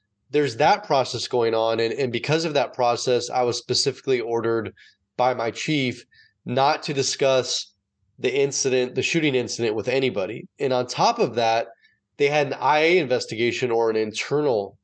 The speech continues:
affairs investigation, where my own agency was running a parallel investigation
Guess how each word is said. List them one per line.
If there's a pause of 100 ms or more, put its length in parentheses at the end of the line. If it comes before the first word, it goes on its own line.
(200)
affairs
investigation,
where
my
own
agency (400)
was
running
a
parallel
investigation